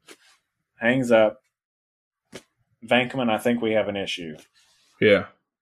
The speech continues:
Speaker 1: Something, some reason to get the band back together.
Speaker 2: Yeah.
Speaker 1: Instead of just showing up like, "Hey, remember us?" But
Speaker 2: <laughs>
Speaker 1: I'm not mad at it.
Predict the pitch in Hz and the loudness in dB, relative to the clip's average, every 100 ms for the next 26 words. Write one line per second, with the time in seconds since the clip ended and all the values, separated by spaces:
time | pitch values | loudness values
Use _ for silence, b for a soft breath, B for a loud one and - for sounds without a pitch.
0 | _ - 160 160 - 90 85 - - 160 | _ 0 2 2 0 -6 -6 -6 0 0
1 | 165 147 147 147 143 120 104 104 101 120 | 0 0 2 2 2 -2 -2 -6 -2 -2
2 | 113 - 107 98 110 107 101 - 107 98 | -2 -2 -4 -2 -2 -2 -4 -6 -2 -2
3 | - - 98 87 80 80 - _ - 107 | -4 -6 -2 -2 -4 -10 -16 _ 0 4
4 | 98 95 104 117 107 101 98 - 107 101 | 4 2 -2 -2 -2 -4 -8 -4 -4 -4
5 | 98 95 104 95 95 _ _ _ 135 156 | -6 -8 -4 -6 -6 _ _ _ 2 4
6 | 135 101 107 120 127 120 131 147 151 - | 4 -2 -4 -4 -2 2 2 2 0 -6
7 | _ _ - 147 110 - 160 - - 117 | _ _ 2 2 2 0 0 0 -4 -4
8 | 120 135 131 143 170 117 95 87 87 | 0 0 0 0 2 2 -2 -4 -10